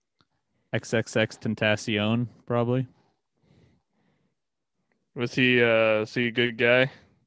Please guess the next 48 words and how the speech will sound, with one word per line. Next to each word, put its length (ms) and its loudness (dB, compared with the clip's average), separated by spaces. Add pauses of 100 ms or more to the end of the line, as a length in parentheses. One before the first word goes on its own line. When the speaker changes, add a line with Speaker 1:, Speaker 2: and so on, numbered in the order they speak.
(260)
Speaker 1:
You 120 -4
know, 140 -2
he's 220 -4
a 80 -2
rapper. 480 -6 (640)
Speaker 2:
I 100 0
know 120 2
who 120 4
it 80 0
is. 320 -2 (240)
Speaker 1:
Yeah. 180 -6
I 40 -10 (340)
was 100 -6
gonna 120 2
say, 180 0
Speaker 2:
I 40 2
never 160 -2
Speaker 1:
if 40 -4
Speaker 2:
know 120 2
if 60 -2
he, 120 6 (240)
I 80 0
didn't 140 6
know 100 6
what 140 6
he 80 0
did 260 2
ever. 340 0 (960)
Speaker 1:
Uh, 540 8 (140)
he, 160 2
like, 240 2
beat 200 4
his 120 4
pregnant 420 0
girlfriend 500 4
and 120 0
blinded 460 0
her. 400 4
Um, 480 -2 (720)
<laughs> 640 -20
probably 200 4
the 80 4
most 280 4
canceled 500 0
man 280 0
of 100 -4
all 160 2
time. 460 -4